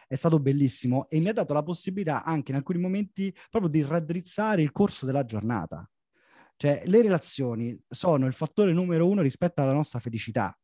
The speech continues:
E quindi come possiamo prenderci cura delle nostre relazioni? Tante volte uno pensa, "Ah, imparare a dire di no, imparare a dire di sì, metti confini a destra, metti confini a sinistra." No, impara a dare carezze. Quindi lo, lo stimolo che vi voglio lasciare è quello che c'ha,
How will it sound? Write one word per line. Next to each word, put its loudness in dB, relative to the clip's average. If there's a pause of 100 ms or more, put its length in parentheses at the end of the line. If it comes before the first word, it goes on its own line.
(160)
E 4
quindi 2 (300)
come 2
possiamo 4
prenderci 2
cura 2
delle 4
nostre -2
relazioni? 2
Tante -2
volte -4
uno -6
pensa, -6
"Ah, -2
imparare 0
a 0
dire 0
di 0
no, 0
imparare -6
a -8
dire -8
di -10
sì, -4
metti -4
confini 0
a 2
destra, -2
metti -6
confini -2
a -2
sinistra." -8 (400)
No, -10
impara -4
a -6
dare -6
carezze. -10 (460)
Quindi 0 (200)
lo, 4
lo -2
stimolo 2
che 2
vi 0
voglio 2
lasciare 2
è -2
quello 4
che 0
c'ha, -2